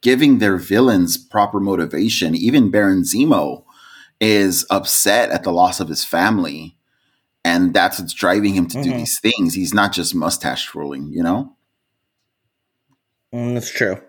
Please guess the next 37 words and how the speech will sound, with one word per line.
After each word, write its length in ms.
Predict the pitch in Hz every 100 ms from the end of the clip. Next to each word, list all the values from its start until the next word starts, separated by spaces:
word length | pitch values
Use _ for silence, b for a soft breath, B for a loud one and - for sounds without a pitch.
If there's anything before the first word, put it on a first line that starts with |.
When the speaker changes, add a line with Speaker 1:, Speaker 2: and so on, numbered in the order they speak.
| _ _ _ _ _ _
Speaker 1:
So 200 | - -
I 100 | 107
think, 300 | 123 165 139
I 140 | - 160
think 280 | 165 139 -
that's 420 | 107 - - - _
Speaker 2:
Yeah, 200 | 165 208
well, 180 | - 202
but 120 | 214 220
it, 140 | 185 208
it'll 160 | 233
be 120 | 240 240
interesting 420 | 233 254 254 196
to 60 | 156
see. 300 | - 110 101
Speaker 1:
Yeah, 260 | 95 85 -
I, 160 | 127 123 B -
you're, 180 | 156
you're 160 | 156 156
s-, 140 | 151 -
I 280 | 123 117 139
love 400 | 135 135 147 135
how 540 | 135 123 117 110 110 b b
you 380 | 98 110 113 110
are 220 | 101 98
so 220 | 104 - 113
protective, 880 | 113 110 107 101 113 98 92 - - b b b
rightfully, 680 | - 131 156 127 101 101 104
of 160 | 101 95
these 180 | 101
characters 520 | - 107 110 110 98 92
that 100 | 85
you're 160 | 92
like, 200 | 90 85
"Just 260 | - 123 90
do 180 | 147 147
them, 460 | 156 135 104 90